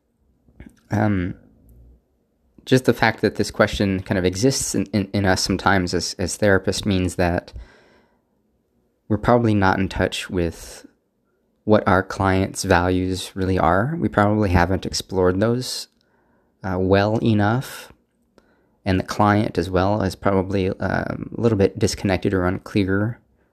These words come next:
in terms of what their values are. So if you have that, if you've ever had that question of, you know, "My client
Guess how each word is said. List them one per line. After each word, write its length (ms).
in 100
terms 300
of 120
what 120
their 140
values 460
are. 320
So 160
if 140
you 80
have 240
that, 260
if 180
you've 140
ever 180
had 200
that 180
question 460
of, 180
you 120
know, 220
"My 160
client 440